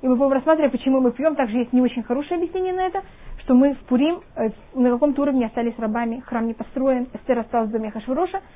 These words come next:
Так если мы хотим радоваться в Пурим, а нам не, нечем, чем радоваться, знаете, когда человеку плохо на душе, он хочет, так ему надо немножко выпить. Да, <laughs> так это вот немножко. В Пурим есть также такая немножко сторона. В Пурим мы не говорим Халель.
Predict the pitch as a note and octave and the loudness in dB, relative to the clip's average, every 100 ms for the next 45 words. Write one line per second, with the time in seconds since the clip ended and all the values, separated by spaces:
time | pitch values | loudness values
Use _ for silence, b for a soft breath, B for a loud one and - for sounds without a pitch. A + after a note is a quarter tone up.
0 | b b A#3 D4 D4+ C#4 A#3+ E4+ D4 A#4+ | b b -2 -2 0 0 0 2 2 2
1 | E4+ A#3 - - - - - C4+ B3 B3+ | 2 0 -6 -14 -14 -20 -4 2 4 2
2 | C4 - B3 B3 B3 C#4+ F#4 - A#3 - | 0 -2 2 4 2 0 -2 -4 -6 -6
3 | - A#3+ A3+ A3 G#3+ A#3+ F#4+ - b b | -2 0 0 -4 -8 -12 -14 -14 b b
4 | D4 D4 B3+ B3 B3+ A3+ B3 A#3 A3 - | -4 0 2 2 -2 0 0 0 -2 -2
5 | D#4+ D#4+ - A#3 G#3+ B3 G#3+ - - - | -4 -4 -4 -4 -2 -2 -6 -12 -20 -20
6 | G#3+ G3+ G#3 - - - - - A#4+ C#4+ | -20 -18 -18 -18 -20 -20 -20 -20 -10 -6
7 | D#4 D#4 D4+ D#4 C#4+ - G#3 A3+ - G3+ | -2 0 0 0 -4 -6 -6 -6 -10 -18
8 | - - B B B B3 A#3 - - E4+ | -18 -20 B B B 4 4 6 8 8
9 | E4 B3+ C#4+ C#4+ A3+ C4+ - - - B | 8 6 4 4 6 6 6 2 -2 B
10 | B - D4+ F#4 D#4 D#4 - C#4+ C4+ B3+ | B 4 6 8 6 4 4 2 0 0
11 | A#3 G#3+ A#3 B3+ - F3 G#3 D4 - B | 0 0 -4 -6 -6 -4 -4 -6 -8 B
12 | B B - - D4 G#4+ F4 D4+ F#4 E4 | B B 0 6 8 8 6 6 6 6
13 | C#4 B3+ A#3+ A#3 G3 A#3+ | 8 6 4 0 -2 -4